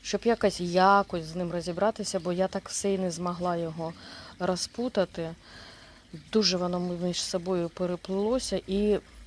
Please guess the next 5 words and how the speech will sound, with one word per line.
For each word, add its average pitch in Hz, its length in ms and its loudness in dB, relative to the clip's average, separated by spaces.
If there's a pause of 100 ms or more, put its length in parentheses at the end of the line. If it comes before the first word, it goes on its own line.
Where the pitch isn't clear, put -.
(1080)
оце - 200 0
все, 214 200 0
що, 202 240 4 (320)
як 180 260 0
я 185 100 4